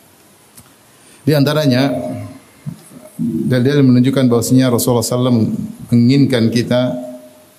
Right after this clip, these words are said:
agar kita mengamalkan ilmu yang telah kita ketahui.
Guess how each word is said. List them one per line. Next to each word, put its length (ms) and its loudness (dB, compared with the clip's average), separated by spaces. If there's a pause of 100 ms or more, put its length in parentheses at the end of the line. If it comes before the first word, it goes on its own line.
(1080)
agar 320 0
kita 240 0
mengamalkan 560 2
ilmu 240 4
yang 80 2
telah 240 0
kita 240 -2
ketahui. 560 -4